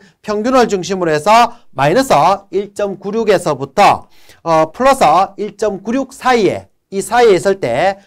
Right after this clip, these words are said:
우리가 안쪽 면적은 구십오 퍼센트 이렇게 설정을 해줄 수가 있다. 이렇게 생각하시면 될 것 같습니다. 요 값은 굉장히 많이 사용되는 값이다. 이렇게 보시면 됩니다. 우리가 실내 수중 구십오 퍼센트로 한다라고 보면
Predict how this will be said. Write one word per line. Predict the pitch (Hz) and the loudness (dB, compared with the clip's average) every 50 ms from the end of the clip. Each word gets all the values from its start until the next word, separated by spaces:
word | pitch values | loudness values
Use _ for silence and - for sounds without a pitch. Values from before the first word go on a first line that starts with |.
| _ _ | _ _
우리가 | 139 151 156 139 135 - - | -10 -8 -4 -4 -4 -4 -6
안쪽 | 185 208 214 208 - 220 208 208 | -6 -8 -8 -4 -4 -4 -2 -2
면적은 | 196 175 151 143 131 135 139 135 190 226 254 247 240 - _ _ _ | -4 -6 -6 -6 -6 -6 -4 0 0 0 -2 -2 -8 -16 _ _ _
구십오 | _ 190 190 - 240 226 - _ _ - 170 190 196 196 196 | _ -14 -10 -10 -10 -10 -12 _ _ -4 -2 -2 -2 -2 -2
퍼센트 | 214 214 196 196 165 143 135 - 120 98 - - | -2 -2 0 0 -2 -4 -6 -10 -14 -16 -14 -10
이렇게 | - 156 160 156 160 127 107 127 170 202 196 202 _ _ _ | -8 -8 -8 -6 -8 -8 -4 -2 -2 -2 -2 -4 _ _ _
설정을 | - - 165 143 - - 151 147 170 190 208 196 - | -12 -10 -10 -10 -8 -8 -6 -4 -2 -2 -4 -4 -6
해줄 | 175 160 151 143 147 139 | -8 -8 -6 -8 -10 -12
수가 | 131 - - 139 160 165 156 - | -12 -12 -8 -4 -4 -4 -4 -6
있다. | 185 185 - - 127 104 - - _ | -10 -14 -10 -10 -10 -10 -10 -12 _
이렇게 | - 135 135 135 - 175 165 | -12 -12 -12 -10 -10 -10 -10
생각하시면 | 160 - 151 135 127 127 120 120 117 110 110 - 117 127 151 175 175 - | -10 -10 -10 -8 -8 -8 -8 -8 -10 -12 -12 -14 -12 -12 -10 -10 -12 -14
될 | - 120 107 _ | -16 -16 -16 _
것 | - 139 | -10 -10
같습니다. | 117 107 110 110 104 101 98 - _ _ - - _ _ - | -10 -10 -14 -18 -16 -16 -16 -16 _ _ -20 -20 _ _ 2
요 | 180 247 285 294 294 294 | 4 6 6 4 4 4
값은 | 208 214 - - 254 226 160 190 220 - _ _ _ _ | 2 2 2 4 2 2 2 0 -4 -8 _ _ _ _
굉장히 | - - 170 214 254 254 240 254 254 240 233 226 | -6 -4 -2 -2 -2 -2 -2 -2 0 0 -2 -4
많이 | 214 127 117 101 - 127 156 202 233 247 247 | -4 -6 -10 -12 -8 -6 -6 -4 -4 -6 -6
사용되는 | 233 - - 208 202 196 196 196 175 170 165 190 220 | -8 -8 -6 -6 -4 -4 -4 -6 -6 -6 -6 -6 -6
값이다. | 185 151 139 - - 127 117 | -8 -8 -8 -10 -10 -12 -10
이렇게 | 139 170 175 - | -10 -10 -10 -10
보시면 | 143 147 143 170 151 135 | -10 -10 -10 -8 -8 -8
됩니다. | 127 127 131 120 107 107 117 151 175 233 - _ _ _ - | -8 -8 -8 -6 -6 -4 -4 -4 -4 -6 -10 _ _ _ -8
우리가 | 208 226 202 180 | -4 -2 -2 -2
실내 | - - - 285 277 277 277 285 277 262 | -4 -6 -6 -6 -4 0 2 4 4 2
수중 | 269 247 220 196 226 220 220 196 | 2 -2 -6 -6 -6 -6 -6 -8
구십오 | - - 220 220 262 262 262 - - 190 214 226 226 - | -12 -12 -8 -6 -6 -6 -6 -4 -2 0 0 0 -2 -2
퍼센트로 | - 247 233 233 220 202 190 - 196 180 170 | -2 -2 -2 -2 -4 -6 -6 -6 -6 -4 -4
한다라고 | 147 160 202 202 196 202 196 190 180 160 151 147 | -4 -6 -6 -4 -2 0 2 2 2 0 0 -2
보면 | 160 190 196 190 160 120 98 | -2 -2 0 0 -2 -2 -4